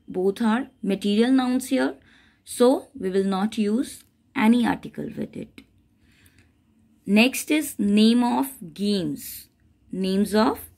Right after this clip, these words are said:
games. गेम्स के नेम के साथ भी हमने आर्टिकल का यूज़ नहीं करना है। ओके, फर्स्ट वन क्या था? प्रॉपर नाउन, and then is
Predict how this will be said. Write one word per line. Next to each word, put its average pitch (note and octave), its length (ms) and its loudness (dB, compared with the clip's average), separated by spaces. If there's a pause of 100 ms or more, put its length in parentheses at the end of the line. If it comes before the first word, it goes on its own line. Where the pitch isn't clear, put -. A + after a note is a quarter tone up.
games. F#3+ 600 0 (320)
गेम्स C4 520 2
के D#4+ 140 -2
नेम A#3+ 280 6
के G#3 120 -4
साथ F3+ 240 -6
भी F3+ 200 -6
हमने F3 240 -6
आर्टिकल E3+ 400 -8
का F3 120 -8
यूज़ G#3 400 0 (280)
नहीं E3+ 260 0
करना - 380 -8
है। - 60 -18 (320)
ओके, - 240 -2 (480)
फर्स्ट F#3 260 2
वन A3+ 240 4
क्या A#3 180 2
था? C#4+ 160 0 (480)
प्रॉपर G3+ 400 0
नाउन, C4 320 2 (340)
and F#3+ 220 0
then G3+ 240 4
is A3+ 200 2